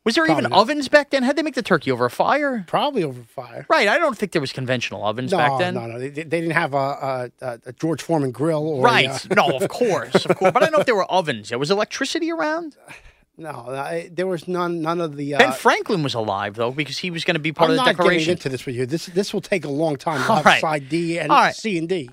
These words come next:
Speaker 1: Point is, we didn't have much to work with in terms of sides, so you kept with tradition, and that's fine.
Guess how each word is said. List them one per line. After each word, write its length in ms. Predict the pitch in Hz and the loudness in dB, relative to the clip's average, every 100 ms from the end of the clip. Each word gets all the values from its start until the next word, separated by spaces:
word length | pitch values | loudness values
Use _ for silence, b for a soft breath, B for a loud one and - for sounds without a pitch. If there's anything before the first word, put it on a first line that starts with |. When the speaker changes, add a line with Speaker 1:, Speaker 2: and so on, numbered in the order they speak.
| - | -14
Speaker 1:
Point 300 | - 226 196 | -2 0 2
is, 380 | 156 127 - - _ _ _ _ _ _ _ 156 | 2 0 -4 -12 _ _ _ _ _ _ _ -16
we 200 | 156 190 | -4 0
didn't 180 | 233 202 | 0 4
have 200 | 190 180 | 4 4
much 200 | 170 - | 0 -2
to 80 | 151 | 0
work 200 | 160 151 | 0 0
with 100 | 135 | -8
in 60 | 113 | -4
terms 200 | 139 117 | -4 -4
of 80 | |
sides, 360 | - 170 139 123 | -2 0 0 -2
so 60 | 156 | -6
you 60 | |
kept 220 | - 220 | 2 2
with 80 | 220 | 2
tradition, 380 | - 151 165 131 | -4 0 0 0
and 120 | 147 | 2
that's 160 | 226 240 | 2 0
fine. 460 | - 208 151 98 | -2 -2 -2 -6